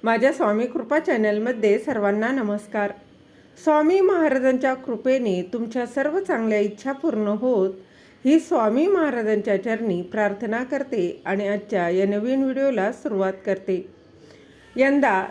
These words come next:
दोन हजार सव्वीसमध्ये मकर संक्रांती आणि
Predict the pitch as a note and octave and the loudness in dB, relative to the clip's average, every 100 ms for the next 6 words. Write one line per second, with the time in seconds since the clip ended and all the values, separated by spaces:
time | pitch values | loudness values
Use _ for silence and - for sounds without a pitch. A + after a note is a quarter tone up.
0 | G#3 A#3+ A#3+ B3 B3+ C4+ C#4 A#3 G#3 A3 | 2 2 4 2 2 0 0 0 0 0
1 | A3+ A3+ A#3 B3+ G#3 F#3+ C4 C4+ D4 A3 | -2 -2 0 2 0 -2 -2 -4 -4 -4
2 | A3 A#3 A#3 A3+ F3 D#3+ - A#3 A#3+ F3+ | -4 -4 -4 -4 -4 -4 -4 -2 0 -2